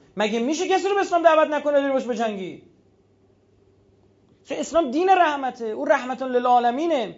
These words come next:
«به خدا سوگند اگر خداوند به دست تو یک نفر را هدایت کند ای علی،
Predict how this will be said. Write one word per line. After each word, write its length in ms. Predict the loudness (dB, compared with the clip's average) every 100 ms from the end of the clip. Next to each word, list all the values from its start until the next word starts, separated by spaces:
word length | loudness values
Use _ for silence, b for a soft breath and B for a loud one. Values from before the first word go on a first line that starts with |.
| b b b
«به 100 | 0
خدا 340 | 4 8 8 8
سوگند 380 | 6 -2 -2 -2
اگر 220 | 0 0
خداوند 480 | 0 2 2 2 0
به 80 | 2
دست 240 | 2 0
تو 160 | -4 -2
یک 200 | 0 0
نفر 240 | 0 2 2
را 140 | 2
هدایت 400 | 2 2 0 -2
کند 240 | -4 0
ای 140 | 0 4
علی، 380 | 4 4 -2